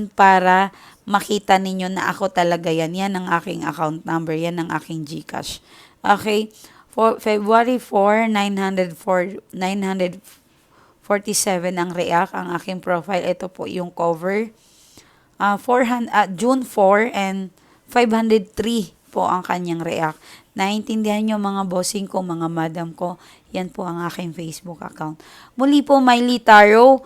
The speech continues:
bukas po ulit, inshallah. I do my best para makarecord po sa inyo. Ngayon, kung busy po ako, hindi po ako makarecord, wag po kayong mag-alala kasi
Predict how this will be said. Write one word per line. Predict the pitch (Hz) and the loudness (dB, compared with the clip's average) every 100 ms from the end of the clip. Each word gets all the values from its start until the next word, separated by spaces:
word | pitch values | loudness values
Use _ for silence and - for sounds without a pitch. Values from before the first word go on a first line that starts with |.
| - - | -10 -6
bukas | 202 220 220 - | -2 0 0 0
po | 220 - | -2 0
ulit, | 214 208 220 - | 4 4 2 -6
inshallah. | 202 196 180 185 190 202 220 - - - - | -8 0 2 4 4 4 2 -8 -20 -16 -8
I | 190 | -4
do | 185 214 | -2 0
my | 202 | 0
best | 180 190 208 - | 2 2 2 0
para | 175 | 0
makarecord | 175 175 185 175 170 - 175 - | 0 -4 -2 -2 -2 -4 -8 -6
po | 180 | -6
sa | 175 202 | -4 -2
inyo. | 220 240 214 208 - - _ | -2 0 0 -2 -6 -20 _
Ngayon, | 220 233 262 254 226 | -2 0 2 2 0
kung | 220 214 | -2 -2
busy | 233 - 233 | -2 -2 -4
po | - 226 | -2 0
ako, | 220 240 | 2 2
hindi | 226 220 208 | 0 -2 -6
po | - 208 | -6 -6
ako | 190 208 | -4 -6
makarecord, | 208 214 196 208 214 196 208 220 - - - 220 | -6 -6 -2 -2 -2 0 0 -2 -12 -20 -4 2
wag | 233 220 | 2 2
po | 254 240 | 0 4
kayong | 240 233 220 226 | 4 4 4 2
mag-alala | 214 202 180 180 175 175 190 185 | 0 0 0 -2 -2 -2 -2 -2
kasi | - 180 - - | -4 -8 -6 -8